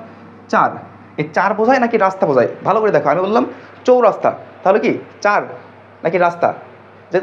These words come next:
চৌরাস্তা মাথায় আয়, আমি বললাম রফিককে যে রফিক চৌরাস্তায় মাথায় আয়, অর্থাৎ সে কিন্তু চৌরাস্তা, অর্থাৎ রাস্তায় আসবে, অর্থাৎ এই যে রাস্তা এই পদটা প্রাধান্য পাচ্ছে।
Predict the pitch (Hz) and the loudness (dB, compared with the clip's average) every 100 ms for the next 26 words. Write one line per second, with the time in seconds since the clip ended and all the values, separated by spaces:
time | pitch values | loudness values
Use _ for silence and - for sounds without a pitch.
0 | 185 220 226 226 226 220 202 202 131 - | -2 2 4 4 2 0 2 2 2 0
1 | - - - - 160 185 196 254 202 175 | -12 -20 -18 -6 -2 2 2 2 2 2
2 | 220 233 240 135 - - 151 185 208 247 | 2 2 2 0 -6 -6 2 2 2 -2
3 | - - - - 220 233 233 240 196 175 | -6 -18 -18 2 4 4 2 0 2 2
4 | 127 - - - - 170 226 220 220 240 | 0 -2 -12 -14 -4 0 2 2 2 0
5 | 247 214 208 202 196 151 185 - 233 170 | 4 4 4 2 0 2 0 2 0 0
6 | 113 - - - - 190 190 - 233 170 | -4 -6 -10 -4 -2 -2 -4 -2 2 2
7 | 160 170 247 269 - - 240 233 202 170 | 2 0 -2 -2 -2 0 2 2 0 0
8 | 240 - - - - 180 214 196 143 - | -2 -6 -20 -10 -2 0 0 0 -2 -2